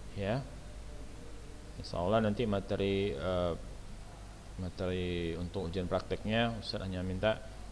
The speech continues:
tasrifan dari yang enam itu, kemudian ambil, Ustaz ambil sebagian mauzunnya. Mauzunnya apa? Eh, yang ditimbang berdasarkan tasrifan pok-, eh, utamanya,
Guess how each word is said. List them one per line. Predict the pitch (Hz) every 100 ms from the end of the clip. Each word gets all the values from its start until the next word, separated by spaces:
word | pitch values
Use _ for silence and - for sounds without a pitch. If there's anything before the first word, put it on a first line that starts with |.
| - - -
tasrifan | 101 - 104 101 117 117
dari | 101 98
yang | 98
enam | 98 98 98
itu, | 92 - 120 160 214 - - - - -
kemudian | 98 104 104 107 95
ambil, | 98 98 101 101 -
Ustaz | - 104
ambil | 95 98
sebagian | 98 - 95 95 104 107
mauzunnya. | 104 104 98 104 92
Mauzunnya | 95 95 107 117 120
apa? | - 117 139 - - - - - - - -
Eh, | 95 92 92 104
yang | 113
ditimbang | 110 107 113 110 110 107
berdasarkan | 101 98 101 98 117 123 143 - - - -
tasrifan | 104 95 104 101 - 110 110 113 - - -
pok-, | 104 113 -
eh, | 101 101 110
utamanya, | 98 104 98 92 87